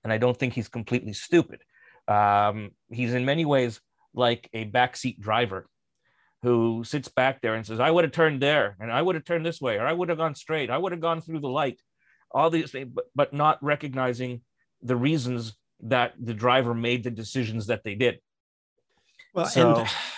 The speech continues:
Speaker 2: you know, and the, the thing that underpins all of his promises, I mean, you know, he's never gonna have to live up to any of these provinces, uh, prophecies, because, you know, at,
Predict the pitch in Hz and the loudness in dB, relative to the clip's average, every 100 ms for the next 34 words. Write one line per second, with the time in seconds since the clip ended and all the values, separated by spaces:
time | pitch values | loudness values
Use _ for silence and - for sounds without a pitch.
0 | - - _ _ 185 - 160 160 147 - | -16 -20 _ _ 2 4 0 0 -8 -12
1 | 147 151 - 147 147 - 147 165 - 151 | -6 -6 -6 -6 -4 -4 0 0 2 2
2 | 151 - 120 117 120 120 104 - 110 104 | 2 0 0 0 -4 -4 -8 -6 -6 -6
3 | - - 117 120 117 120 113 107 - - | -8 -6 -2 -2 -2 -2 -2 -4 -6 -8
4 | - - _ - - 120 120 120 180 135 | -10 -18 _ -20 -16 -12 -8 -2 0 2
5 | 123 104 135 117 - 104 - _ _ _ | 0 0 -2 -4 -4 -6 -8 _ _ _
6 | - - - 131 123 120 - - 143 143 | -20 -20 -2 0 2 0 -2 -4 2 2
7 | 117 104 101 - 113 107 - 107 - - | 2 -2 -8 0 0 0 -8 -14 -12 -6
8 | 131 - 117 110 - 127 - - 135 123 | -4 0 -2 -2 -10 -14 -12 -10 -2 -2
9 | 123 - - 120 117 - - | -2 -8 -6 -6 -4 -4 -6